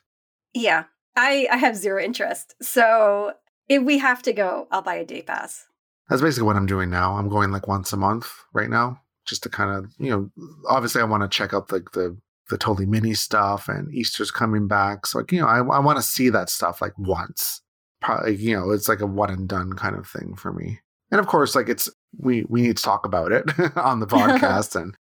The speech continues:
Speaker 2: and everything too. So it's part of that as well. So yeah, I'm not sh-, yeah, I really don't know. What do you think they're gonna do?
Speaker 1: I think you're right. I think they're gonna, if they bring it back, if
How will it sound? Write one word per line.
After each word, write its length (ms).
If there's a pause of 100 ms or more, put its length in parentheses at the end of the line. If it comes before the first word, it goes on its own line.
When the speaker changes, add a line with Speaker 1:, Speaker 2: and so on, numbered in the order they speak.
(200)
Speaker 2:
and 120
everything 460
too. 300
So 340
it's 120
part 220
of 100
that 180
as 180
well. 320 (340)
So 320
yeah, 300 (120)
I'm 120
not 160
sh-, 160
yeah, 320
I 120
really 400
don't 340
know. 440 (440)
What 140
do 60
you 80
think 180
they're 100
gonna 200
do? 320 (320)
Speaker 1:
I 100
think 180
you're 120
right. 280
I 80
think 180
they're 100
gonna, 300
if 180
they 120
bring 260
it 160
back, 420
if 280